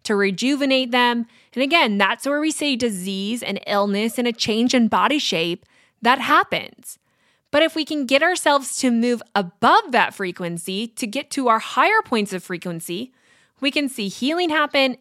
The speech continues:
And not just healing, but this is where you can get into miracles happening,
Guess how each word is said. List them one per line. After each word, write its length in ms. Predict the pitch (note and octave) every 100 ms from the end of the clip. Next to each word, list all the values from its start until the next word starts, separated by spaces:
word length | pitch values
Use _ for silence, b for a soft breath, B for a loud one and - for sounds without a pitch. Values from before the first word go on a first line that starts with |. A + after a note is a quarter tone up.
| _
And 120 | A#3+
not 200 | D4 G4+
just 180 | - C5
healing, 500 | - G#3+ G3 C4+ F4+ - b b
but 120 | B3+ B3
this 140 | F4
is 160 | A#4+ G#4
where 80 | F#4
you 100 | D4+
can 120 | C4+
get 140 | B3+
into 200 | A#3+ A#3+
miracles 540 | G#3 C#4 G#4 D4+ G#3+ -
happening, 420 | - - -